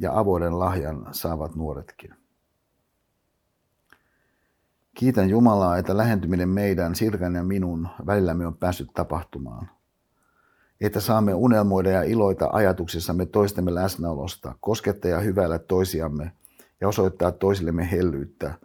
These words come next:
puhua joutavia leikkiä keskenämme niin kuin lapset puhuvat ja leikkivät. Että on yhteinen maailma, jossa saamme elää ja rakastaa toisiamme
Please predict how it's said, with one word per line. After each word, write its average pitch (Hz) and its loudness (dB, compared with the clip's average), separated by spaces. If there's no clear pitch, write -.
puhua 117 6
joutavia 92 4
leikkiä 95 0
keskenämme 78 -4
niin 85 -4
kuin 87 -4
lapset 92 -4
puhuvat 80 -8
ja 76 -4
leikkivät. - -8
Että 95 4
on 95 2
yhteinen 95 2
maailma, 90 0
jossa 101 -6
saamme 95 0
elää 101 4
ja 87 0
rakastaa 95 0
toisiamme 80 0